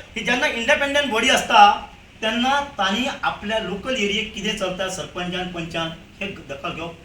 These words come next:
फार गरजेचें आसा. आनी म्हणून पंचायतीच्या ह्या गजानन चारीचेर केल्लेलो अन्याय हो चुकीचो आसा. आमी ह्या पंचायतीचो निशेध करता,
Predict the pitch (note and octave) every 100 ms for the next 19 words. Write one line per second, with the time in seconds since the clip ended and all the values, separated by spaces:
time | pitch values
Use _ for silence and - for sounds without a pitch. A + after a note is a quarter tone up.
0 | - E3+ F3+ C3+ A#2+ A#2 A2+ A2+ - -
1 | - - - - - F#3 G3+ B3 E4 -
2 | - - G3 G3 C4 B3+ - C4+ G#3 A3+
3 | D#4+ - F#3 G3+ A#3 B3 G3+ G3 G#3 A#3
4 | G#3 F#3+ F#3+ G#3 G#3+ - D#3+ F3+ A#3 C#4+
5 | - - G3+ A#3 - G#3+ D4 D#4+ C4+ A3+
6 | A#3 A#3 - - F#3 A#3 G#3 A3 G3 F3
7 | G#3+ G3 - A#3+ D3+ B2 F#3+ G3 G3+ -
8 | G#2+ - -